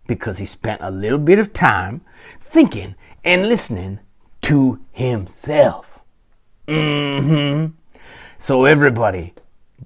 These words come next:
don't forget to take a little bit of time sometimes. Listen to your house if you want to.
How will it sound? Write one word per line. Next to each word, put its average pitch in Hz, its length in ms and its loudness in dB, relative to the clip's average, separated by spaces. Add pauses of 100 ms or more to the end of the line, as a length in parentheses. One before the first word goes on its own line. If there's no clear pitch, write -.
(120)
don't 175 240 6
forget 156 500 2
to 139 80 -8
take 151 300 0
a 139 60 2
little 147 240 2
bit 208 200 2
of 185 100 -6
time 269 420 2
sometimes. 117 640 -2
Listen 95 480 -6
to 156 160 0
your 156 180 6
house 196 560 6
if 101 140 -8
you 117 100 0
want 180 320 2
to. 175 300 0